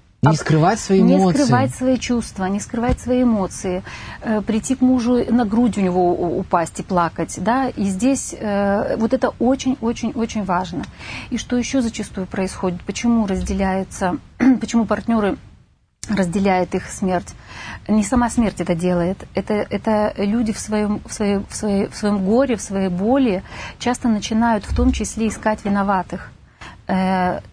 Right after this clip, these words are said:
Speaker 2: э, тогда им не приходится как бы подсознательно, не приходится принимать эту, э, э, эту смерть. Да? Согла-,
Speaker 1: Мгм.
Speaker 2: когда люди ищут виноватых, они как бы отворачиваются от умершего,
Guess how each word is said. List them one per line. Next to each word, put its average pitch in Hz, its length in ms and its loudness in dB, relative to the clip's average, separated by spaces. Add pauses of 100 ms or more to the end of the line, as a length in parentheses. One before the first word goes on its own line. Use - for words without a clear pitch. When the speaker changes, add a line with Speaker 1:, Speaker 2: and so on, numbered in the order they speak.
(160)
Speaker 2:
э, - 400 -6
тогда 202 280 0
им 247 140 4
не 220 60 2
приходится 226 680 0
как 233 200 0
бы 202 160 0
подсознательно, 214 920 0
не 190 160 -2
приходится 233 840 -2 (400)
принимать 226 480 4
эту, 202 300 -2
э, 185 400 2
э, - 240 2
эту - 120 -10
смерть. 196 460 0
Да? 208 140 2
Согла-, 214 240 0
Speaker 1:
Мгм. 220 80 2
Speaker 2:
когда 214 200 2
люди 226 200 2
ищут 226 240 -2
виноватых, 294 520 0
они 269 160 2
как 277 160 0
бы 262 80 2
отворачиваются 214 720 -2
от - 120 -8
умершего, 233 640 0